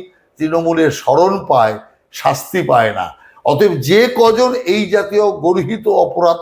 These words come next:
করেছে তারা প্রত্যেকেই ছাড়া পেয়ে গেছে। অর্থাৎ যে সমাজে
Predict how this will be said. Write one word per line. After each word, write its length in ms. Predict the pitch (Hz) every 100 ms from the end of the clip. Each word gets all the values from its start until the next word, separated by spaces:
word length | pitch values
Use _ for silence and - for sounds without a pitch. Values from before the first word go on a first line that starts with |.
| -
করেছে 400 | 156 156 - 110 - _ _ _ _
তারা 200 | 120 131
প্রত্যেকেই 680 | 139 139 139 - 190 202 220
ছাড়া 240 | - 120 117
পেয়ে 300 | 117 123 98
গেছে। 240 | 92 - 80 _ _ _
অর্থাৎ 520 | 113 135 135 170 196 208 - - _ -
যে 280 | 98 165 190
সমাজে 640 | - 135 143 175 170 151